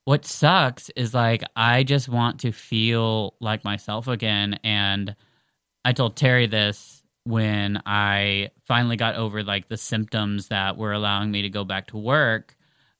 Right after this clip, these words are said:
I, I felt like I got hit by a train just because, like, my body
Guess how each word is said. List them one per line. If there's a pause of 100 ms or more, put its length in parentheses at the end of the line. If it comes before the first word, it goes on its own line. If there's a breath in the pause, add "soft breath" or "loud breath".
(120)
I, (260)
I
felt
like
I
got
hit
by
a
train (400 loud breath)
just
because,
like,
my
body